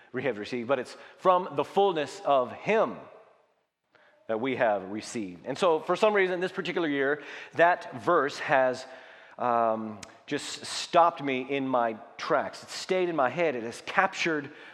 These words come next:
my heart about those who are believers, those who, um, have apprenticed themselves to Jesus Christ, those who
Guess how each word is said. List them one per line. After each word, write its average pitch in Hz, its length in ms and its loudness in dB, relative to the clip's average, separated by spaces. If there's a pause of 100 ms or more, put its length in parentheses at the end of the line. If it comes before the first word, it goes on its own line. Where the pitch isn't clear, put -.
my 139 180 4
heart - 540 2 (180)
about 147 540 4
those 151 400 2
who 175 220 -2
are 147 320 4 (180)
believers, 143 560 -2
those 165 320 0
who, 156 340 -4 (320)
um, 107 440 -6
have 135 420 0 (340)
apprenticed - 920 -4
themselves 127 880 -2
to 170 540 -4
Jesus 117 640 -6 (100)
Christ, 127 460 0
those 165 320 2
who 147 240 -4